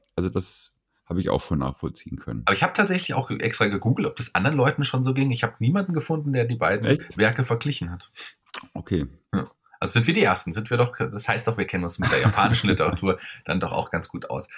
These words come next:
Speaker 2: Was, über was, in, äh, welche, gibt's noch bestimmte Szenen, äh, bestimmte Dinge, die du noch ansprechen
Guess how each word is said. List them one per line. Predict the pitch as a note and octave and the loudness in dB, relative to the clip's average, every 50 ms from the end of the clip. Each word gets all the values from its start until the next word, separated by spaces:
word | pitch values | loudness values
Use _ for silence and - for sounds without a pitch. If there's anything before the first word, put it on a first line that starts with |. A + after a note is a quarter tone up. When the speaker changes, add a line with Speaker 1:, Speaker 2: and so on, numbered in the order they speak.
| - - | -4 0
Speaker 2:
Was, | - E3 F#3+ - | 0 2 2 2
über | D#3+ - A3 A3 G#3+ | 2 4 4 4 4
was, | B3 A#3+ - | 4 2 0
in, | F#3+ F#3 F#3+ F#3 - | 0 0 2 2 2
äh, | F#2 A#2+ C#3+ C#3 C3 | 2 2 2 2 2
welche, | D3 E3 E3 - | 2 2 2 0
gibt's | D3+ E3 D#3 F3 - - | -2 -2 -2 0 2 4
noch | G3+ | 4
bestimmte | F3+ - - F3+ D#3+ D3 | 4 4 2 2 0 0
Szenen, | - - E3 E3+ G3 G3 | 2 2 4 4 2 2
äh, | - F#2 A#2 C3 | 2 2 2 2
bestimmte | A#2+ C3+ B2+ - C#3 B2+ C3 | 2 2 2 0 0 0 0
Dinge, | A2 G#2+ A#2+ D3 E3 C3+ | 2 4 4 4 4 2
die | - C3+ | -2 0
du | C#3 | 0
noch | C3 C3 - | 0 0 0
ansprechen | - - A#2+ A#2 - - - A2+ - - B2+ B2 | 0 0 -2 -2 -2 -2 -4 -2 0 0 -2 -2